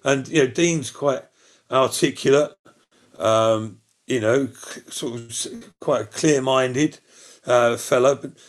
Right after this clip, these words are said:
you know, some people who, who get their heads clouded, as I'm sure Dean did, it can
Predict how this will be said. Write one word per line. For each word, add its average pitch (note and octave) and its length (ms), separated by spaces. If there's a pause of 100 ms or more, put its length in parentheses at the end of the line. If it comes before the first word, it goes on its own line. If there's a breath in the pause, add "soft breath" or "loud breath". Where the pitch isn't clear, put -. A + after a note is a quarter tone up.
(140 soft breath)
you C3 80
know, A#2+ 60
some F3+ 260
people E3+ 340
who, B2 180 (460)
who G#2+ 120
get A#2+ 240
their B2 140
heads B2+ 340
clouded, C3+ 600
as A#2 140
I'm A2+ 100
sure A#2 260
Dean C3+ 280
did, A#2 240
it C3+ 180
can C#3 120